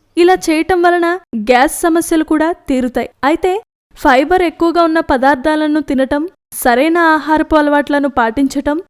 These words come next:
వేళకు భోజనం చేయటం వలన మలబద్ధకం అనే సమస్య మిమ్మల్ని ఇక బాధించదు.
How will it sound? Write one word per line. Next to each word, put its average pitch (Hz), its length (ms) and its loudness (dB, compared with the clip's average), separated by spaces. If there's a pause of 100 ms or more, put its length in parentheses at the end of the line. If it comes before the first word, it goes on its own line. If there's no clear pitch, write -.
(400)
వేళకు 349 520 4
భోజనం 277 520 2
చేయటం 294 440 -2
వలన 294 380 -2 (400)
మలబద్ధకం 320 640 0
అనే 311 160 0
సమస్య 285 640 -2 (140)
మిమ్మల్ని 269 640 2
ఇక 262 160 -2
బాధించదు. 233 680 0